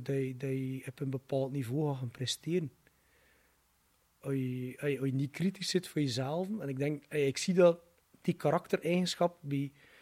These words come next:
heel veel mensen terugkomen, vooral die dan echt aan die culinaire top staan, of, of andere klanten die, die dan in andere jobs excelleren,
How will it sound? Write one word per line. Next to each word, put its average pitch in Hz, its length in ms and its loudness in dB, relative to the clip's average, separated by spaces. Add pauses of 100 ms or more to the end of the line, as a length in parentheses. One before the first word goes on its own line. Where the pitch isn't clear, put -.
(420)
heel 170 340 8
veel 156 220 4
mensen 147 400 -2
terugkomen, 175 720 -2 (300)
vooral 139 360 -4
die 131 140 -4
dan 131 240 -4
echt 139 180 -6
aan 135 80 -2
die 131 140 -4
culinaire 147 540 0
top - 200 -8
staan, 196 380 -6 (840)
of, - 400 -6
of - 220 -8
andere 165 320 2
klanten 170 540 4
die, 147 160 -4 (140)
die 143 140 -4
dan 139 180 -2
in 127 120 0
andere 165 320 -2
jobs 139 300 -2
excelleren, 170 640 -2